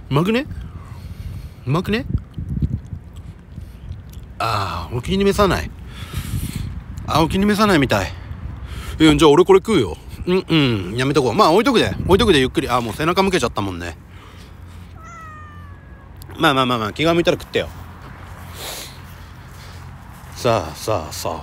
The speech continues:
あれ、おかしいな。あの猫グルメだな。エビの頭を食ってんだよね。綺麗に。あ、食ってないじゃん。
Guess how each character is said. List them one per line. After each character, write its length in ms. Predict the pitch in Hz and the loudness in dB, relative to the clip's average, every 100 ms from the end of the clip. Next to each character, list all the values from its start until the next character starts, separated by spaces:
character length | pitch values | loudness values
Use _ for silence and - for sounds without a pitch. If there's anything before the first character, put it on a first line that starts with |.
| 69 | -8
あ 40 | 113 | -6
れ、 60 | |
お 60 | 151 | -6
か 200 | - 196 | -4 -4
し 140 | 202 | -2
い 20 | |
な。 140 | 160 110 | 0 0
あ 40 | |
の 120 | 156 | 0
猫 180 | 190 - | 0 -2
グ 140 | 107 160 | -4 -2
ル 100 | 143 | -2
メ 100 | 107 | -2
だ 80 | |
な。 80 | 92 85 - - - - - - - | -6 -6 -6 -6 -10 -10 -12 -16 -8
エ 120 | 135 | -2
ビ 100 | 139 | 4
の 160 | 220 220 | 6 6
頭 200 | 208 226 | 6 4
を 40 | |
食 180 | 156 - | 4 0
っ 20 | |
て 200 | - 156 | 2 2
ん 80 | 123 | 4
だ 60 | 104 | 2
よ 80 | 95 | -2
ね。 340 | 95 95 90 - - | -4 -4 -6 -10 -8
綺 80 | 107 | -4
麗 200 | 98 90 | -4 -4
に。 220 | 85 80 - - - - - - | -8 -10 -10 -12 -14 -16 -16 0
あ、 140 | 226 - | 2 2
食 160 | - 320 | 2 2
っ 20 | |
て 140 | - | 4
な 140 | 247 254 | 2 2
い 80 | 190 | 0
じ 80 | |
ゃ 60 | |
ん。 100 | 139 | -2